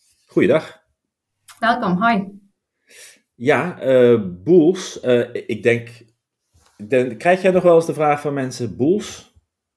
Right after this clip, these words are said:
Speaker 1: van de ken ik", dat mensen het niet kennen, of?
Speaker 2: Eigenlijk niet.
Speaker 1: Nee, toch?
Speaker 2: <laughs> De meeste mensen, vooral hier in Limburg, kennen het wel, maar ik denk in de rest van Nederland en ook wel,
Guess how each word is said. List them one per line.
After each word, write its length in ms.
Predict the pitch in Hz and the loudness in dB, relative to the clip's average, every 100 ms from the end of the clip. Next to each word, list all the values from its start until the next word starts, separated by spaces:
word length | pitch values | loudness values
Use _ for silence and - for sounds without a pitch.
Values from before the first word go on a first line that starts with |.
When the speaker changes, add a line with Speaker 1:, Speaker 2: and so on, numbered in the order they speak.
| _ | _
Speaker 1:
van 160 | _ 117 | _ -10
de 80 | 107 | -6
ken 180 | 147 170 | -4 -4
ik", 120 | 165 | -4
dat 140 | 127 | -6
mensen 240 | 127 123 120 | -6 -6 -4
het 100 | 110 | -4
niet 80 | - | -2
kennen, 240 | 180 233 | -2 -2
of? 380 | 147 147 - _ _ _ _ _ _ _ _ _ _ | -4 -6 -8 _ _ _ _ _ _ _ _ _ _
Speaker 2:
Eigenlijk 380 | - 233 226 220 | -8 -8 -6 -8
niet. 320 | 202 180 - - - - | -8 -8 -12 -20 -20 -12
Speaker 1:
Nee, 200 | 120 120 | -4 -2
toch? 300 | 117 214 294 - - 370 - | 0 0 -2 -12 -4 -4 -4
Speaker 2:
<laughs> 500 | - - - - 320 | -8 -8 -12 -10 -12
De 60 | 208 | -10
meeste 320 | 202 214 202 | -8 -8 -8
mensen, 320 | 202 214 214 | -8 -8 -8
vooral 220 | 185 185 196 | -8 -4 -4
hier 160 | 196 | -4
in 100 | 190 | -4
Limburg, 340 | 190 196 196 196 | -2 -2 -2 -4
kennen 260 | 185 202 | -6 -6
het 160 | 202 196 | -6 -4
wel, 280 | 185 185 180 | 0 0 0
maar 260 | 170 165 180 | -2 -2 -2
ik 100 | 185 | -2
denk 200 | 180 180 | -2 -2
in 100 | 180 | -2
de 60 | |
rest 240 | 165 185 185 | -2 -2 -2
van 140 | 170 | -2
Nederland 520 | 170 165 160 156 160 | 0 0 -2 -2 -2
en 200 | 160 165 | -2 -4
ook 100 | 160 | -4
wel, 400 | 160 160 160 160 | -2 -2 -2 -4